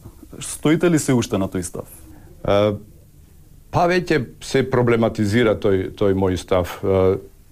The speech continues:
Speaker 2: тој став е всушност на она постзем-, земјотресно Скопје, Скопје кога на вистина беше,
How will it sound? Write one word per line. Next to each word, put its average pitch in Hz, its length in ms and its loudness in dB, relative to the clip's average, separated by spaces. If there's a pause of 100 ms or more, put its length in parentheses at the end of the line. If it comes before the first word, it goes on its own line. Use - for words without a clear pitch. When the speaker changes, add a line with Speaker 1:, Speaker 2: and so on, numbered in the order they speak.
(220)
Speaker 2:
тој 151 160 2
став 139 360 -2
е 120 120 2
всушност - 640 -2
на 107 360 2
она 110 280 0
постзем-, 107 640 0
земјотресно 101 720 0
Скопје, 95 400 -2
Скопје 104 320 -2
кога 95 300 2 (340)
на 98 140 2
вистина 113 380 2
беше, 92 360 0